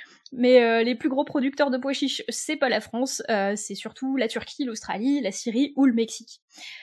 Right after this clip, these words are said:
Alors, euh, ça représente quand même, euh, une denrée alimentaire, euh, assez importante. En deux mille dix-sept, on a, euh, produit et exporté douze virgule trois millions de tonnes de pois chiches.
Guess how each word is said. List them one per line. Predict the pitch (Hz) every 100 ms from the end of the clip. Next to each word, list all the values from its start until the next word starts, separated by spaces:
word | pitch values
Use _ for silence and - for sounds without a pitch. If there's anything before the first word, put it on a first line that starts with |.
| - _
Alors, | 226 226 214
euh, | 226 214 208 208 202 202 -
ça | -
représente | 226 294 294 285 240 226
quand | 247
même, | 285 262
euh, | 208 196 190
une | - 208
denrée | 214 214 247
alimentaire, | 214 196 196 233
euh, | 196
assez | 180 196
importante. | 190 - - 294 - -
En | 202
deux | 196 254
mille | 247 202
dix-sept, | 202 247 311 - - _
on | 214 208
a, | 254 - _
euh, | 190 180 175 - - - - _ _
produit | - 247 226 277 294
et | 226
exporté | 226 208 - 302
douze | 240 302 240
virgule | 240 214
trois | - - 330
millions | 254 240 294
de | 285 -
tonnes | 262 285
de | 233
pois | 220 247
chiches. | - 196 - -